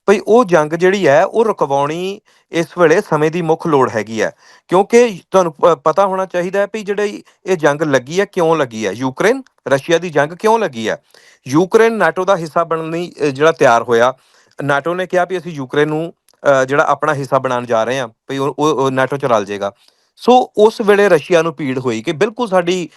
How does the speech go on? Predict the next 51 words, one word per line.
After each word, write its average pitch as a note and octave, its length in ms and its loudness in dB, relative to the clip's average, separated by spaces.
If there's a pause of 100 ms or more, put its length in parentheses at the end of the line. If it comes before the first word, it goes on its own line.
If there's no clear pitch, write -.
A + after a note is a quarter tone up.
(220)
ਕੰਧ G3 280 2
ਦੇ G#3+ 100 2
ਨਾਲ F3+ 200 2
ਕੰਧ E3+ 240 0
ਲੱਗਦੀ F#3 360 0
ਹੈ G3+ 40 2
ਤੇ A#3 100 0
ਸਾਡੇ F3 300 -2
ਨਾਟੋ D#3 340 -2
ਜਿਹੜੀ F#3 240 -4
ਉਹ G3+ 100 -2
ਤੇ G3+ 120 -2
ਆ E3 140 0
ਕੇ D#3+ 100 -10
ਗੁਆਂਢ D3 260 -4
'ਚ G#3+ 80 -14
ਬਹਿ G3+ 160 -4
ਜਾਏਗੀ, F#3 240 -6 (460)
ਜੇ D3+ 80 -4
ਯੂਕਰੇਨ E3 420 -2
ਨਾਟੋ D#3 220 0
ਦਾ D#3+ 120 2
ਹਿੱਸਾ D3 200 -2
ਬਣ C#3+ 180 -2
ਜਾਂਦਾ। C#3 320 -4 (500)
ਤੇ G#3+ 320 0 (460)
ਪੁਤਿਨ F3+ 420 -2
ਨੇ, A3 240 0
ਰਸ਼ੀਆ E3+ 420 -2
ਨੇ G#3 120 -4
ਕਿਹਾ F#3+ 260 -2 (100)
ਯੂਕਰੇਨ D3+ 380 -4
ਨੂੰ F#3+ 120 -6
ਵੀ G#3 80 -4
ਤੂੰ F#3+ 220 -6
ਨਾਟੋ D#3+ 240 0
ਦਾ D#3+ 100 2
ਹਿੱਸਾ D3 260 -4
ਨਹੀਂ C#3 180 -4
ਬਣਨਾ, G#2 320 -4 (320)
ਪਰ E3+ 220 2
ਯੂਕਰੇਨ C#3 460 4
ਨੇ G#3+ 120 2
ਕਿਹਾ G3 160 4
ਵੀ G3 140 -2
ਅਸੀਂ E3 140 -2
ਬਣਾਂਗੇ। A2+ 440 0 (380)
ਸੋ G#3+ 120 0
ਉਹ, A3 260 4
ਉਹ G#3+ 360 -2
ਇ-, F#3+ 100 0